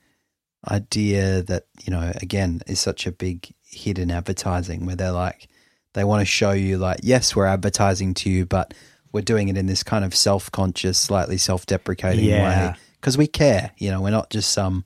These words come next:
Speaker 2: We care. <laughs>
Speaker 1: terrible corporation <coughs> that's hoping that your house,
Speaker 2: But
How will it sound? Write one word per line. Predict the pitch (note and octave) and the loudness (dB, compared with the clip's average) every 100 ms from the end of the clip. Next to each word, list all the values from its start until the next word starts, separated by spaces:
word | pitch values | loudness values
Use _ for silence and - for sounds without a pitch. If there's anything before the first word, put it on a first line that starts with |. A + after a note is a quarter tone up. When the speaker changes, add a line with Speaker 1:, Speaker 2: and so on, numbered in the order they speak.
| - | -2
Speaker 2:
We | C3+ | 2
care. | D3 A2+ - - | 2 2 0 -4
<laughs> | - - - | -6 -12 -6
Speaker 1:
terrible | A2+ G2+ F#2 F#2 | 0 2 2 0
corporation | - F#2 F#2 F#2 F#2 - E2+ - - - - - _ _ _ _ _ - | 0 0 0 0 0 -2 -2 -4 -8 -20 -18 -18 _ _ _ _ _ 0
<coughs> | - F#3+ D3 - - _ - - _ - | 4 4 2 -6 -16 _ -20 -20 _ -12
that's | - - | -8 -6
hoping | - G2 G2+ F#2 | 0 0 2 0
that | E2 | -2
your | F#2+ | -2
house, | F2 F#2+ F#2+ | 0 0 0
Speaker 2:
But | - D3+ | 0 -2